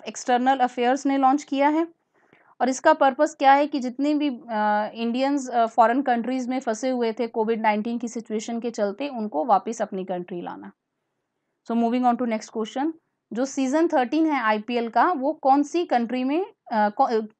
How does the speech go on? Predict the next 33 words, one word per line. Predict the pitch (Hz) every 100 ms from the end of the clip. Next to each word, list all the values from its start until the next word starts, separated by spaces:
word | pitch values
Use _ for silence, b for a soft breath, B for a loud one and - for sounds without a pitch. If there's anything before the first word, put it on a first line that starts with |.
| _
यूए | 226 262 277
की | 277 294
कौन | 294 277 277
सी | 339
सिटीज | 320 277 220 302
में | 285 294
खेला | 240 202
जाएगा? | 196 190 190 269 466 _ _ _ _
दुबई, | 214 240 233 262 370 -
शारजाह, | - 208 214 226 277
अबू | 233 214 214
धाबी। | 208 202 214
तो | 214
आंसर | 262 226 220 262 269
है | 294
तीनों, | 233 190 180 220
इन | 269
तीनों | 269 277 294 381
सिटीज | 311 247 277 247
में | 269 277
वो | 247
मैच | 254 220 226 - _
होगा | 220 226 320 - b b b b b
और | 240
वो | 233 277
मैचेस | 254 240 294 302
स्टार्ट | - 240 277
हो | 269 240
रहे | 240
हैं | 262 311 339 _ _ _
सितंबर | - 240 220 226 233 262
नाइनटीन | 254 226 226 262 269
से | 269 294 415